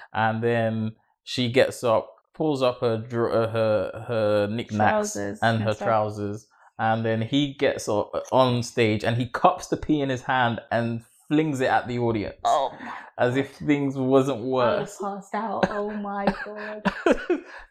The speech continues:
Speaker 1: So yeah, and meanwhile, while she's peeing, she's saying
Speaker 2: She's
Speaker 1: she,
Speaker 2: still, what is she
Speaker 1: she,
Speaker 2: saying?
Speaker 1: she's saying, <laughs> she's saying something like,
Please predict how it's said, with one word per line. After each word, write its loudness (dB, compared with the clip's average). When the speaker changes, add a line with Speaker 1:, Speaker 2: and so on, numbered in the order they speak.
Speaker 1:
So 2
yeah, 2
and 2
meanwhile, 2
while 0
she's -6
peeing, 0
she's -2
saying 2
Speaker 2:
She's -8
Speaker 1:
she, 6
Speaker 2:
still, 0
what 2
is 0
she 2
Speaker 1:
she, 2
Speaker 2:
saying? -2
Speaker 1:
she's 6
saying, -4
<laughs> -20
she's -2
saying 2
something 0
like, 6